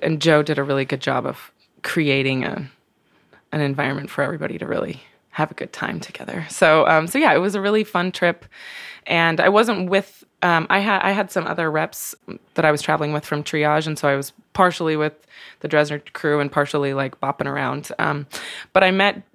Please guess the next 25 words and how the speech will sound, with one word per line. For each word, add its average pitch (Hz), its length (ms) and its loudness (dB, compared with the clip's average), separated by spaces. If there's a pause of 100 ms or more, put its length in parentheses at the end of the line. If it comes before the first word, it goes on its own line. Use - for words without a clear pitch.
(160)
Doug 170 260 2
then, 185 360 2
and 170 380 -2
Doug 214 260 2
and 190 140 0
my 165 140 2
boss 156 360 -4
at, 147 280 -4
at 156 180 -6
Triage 151 540 -6 (260)
are 147 140 4
old 143 180 0
friends. 139 500 -6 (720)
They 170 220 2
started, 165 840 0 (220)
I 214 60 0
mean, 214 100 4
I - 20 4
think 214 200 -2
Doug 147 260 2
pioneered 147 500 -2
it, - 200 -2
but 147 240 0
in, 160 320 0
um, 143 400 2